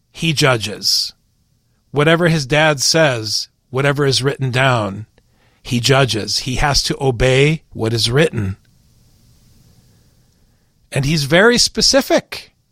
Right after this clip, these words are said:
about what is acceptable and not acceptable. What are we doing? Well, we were growing your church. Where did I ask you to grow the church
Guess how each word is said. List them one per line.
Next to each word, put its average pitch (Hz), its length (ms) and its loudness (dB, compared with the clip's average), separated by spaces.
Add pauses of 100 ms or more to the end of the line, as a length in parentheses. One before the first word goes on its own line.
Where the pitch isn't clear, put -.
(500)
about 156 240 2
what 170 160 2
is 156 360 2 (120)
acceptable 156 720 0
and 143 200 -2
not 131 180 0
acceptable. 117 720 -4 (2000)
What 131 540 0 (100)
are 160 160 4
we 175 160 2
doing? 151 560 0 (1300)
Well, 147 280 4
we 147 140 2
were 131 220 0
growing 190 840 0 (600)
your 147 220 2
church. - 640 0 (240)
Where 180 420 2
did 202 160 2
I 196 140 4
ask 196 340 0
you 185 80 -6
to 160 140 -10
grow 165 240 0
the 156 100 -4
church - 480 -2